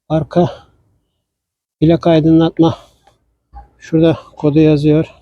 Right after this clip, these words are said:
Lambasını yeni aldık. Eskisi sönüktü. Şimdi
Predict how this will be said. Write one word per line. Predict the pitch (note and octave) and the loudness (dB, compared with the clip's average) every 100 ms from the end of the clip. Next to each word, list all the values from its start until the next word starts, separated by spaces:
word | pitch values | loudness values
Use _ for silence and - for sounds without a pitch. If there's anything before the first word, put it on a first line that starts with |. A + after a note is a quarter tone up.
| - | -4
Lambasını | D#3+ E3 D#3 D#3+ D#3 | 0 0 0 -4 -2
yeni | D3+ D#3 | 0 0
aldık. | D#3 C#3 E3 - - _ _ - - - - | 0 0 -2 -6 -20 _ _ -20 -20 -10 -6
Eskisi | D#3 - - E3 E3 | -6 -6 -6 -2 -2
sönüktü. | - - E3 E3 - D#3 - - - - - - - - - - - | -2 0 0 0 0 -2 -2 -10 -18 -20 -20 -20 -20 -20 -20 -20 -18
Şimdi | - - D#3 | -6 0 0